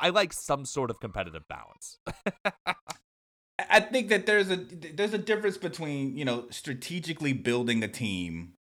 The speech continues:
Speaker 2: in a way that nets you a dynasty, right? Like what the, like what the Warriors did. I have no problem with what the Warriors did, drafting their guys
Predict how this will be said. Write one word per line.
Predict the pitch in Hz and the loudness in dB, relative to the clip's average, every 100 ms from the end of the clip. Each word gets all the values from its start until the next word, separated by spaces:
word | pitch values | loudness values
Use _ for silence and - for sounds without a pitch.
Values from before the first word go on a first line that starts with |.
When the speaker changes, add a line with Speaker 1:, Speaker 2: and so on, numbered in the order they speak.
| _ _ _ | _ _ _
Speaker 2:
in | 127 120 | 0 2
a | |
way | 110 107 110 101 95 87 - _ _ _ _ _ _ | 2 4 6 6 2 -2 -6 _ _ _ _ _ _
that | 95 113 101 104 | 2 2 2 0
nets | 117 117 - | 0 0 -4
you | 107 | -2
a | |
dynasty, | 90 104 101 87 - 69 - - _ | 0 2 2 -2 -10 -14 -18 -20 _
right? | 113 117 127 | 4 4 4
Like | 120 | 4
what | 139 135 | 4 4
the, | 123 | 4
like | 151 175 | 6 8
what | 220 226 | 6 4
the | 165 | 2
Warriors | 135 160 180 135 117 95 | 4 8 8 8 4 2
did. | 95 82 - | 0 0 6
I | 151 | 8
have | 196 | 8
no | 226 | 8
problem | 240 208 208 | 6 6 6
with | 185 | 4
what | 170 - | -4 -2
the | 131 | 0
Warriors | 123 113 104 98 | 4 6 4 0
did, | 90 85 80 | -4 -4 4
drafting | 120 120 123 | 6 6 6
their | 117 117 | 2 4
guys | 110 101 101 | 6 6 6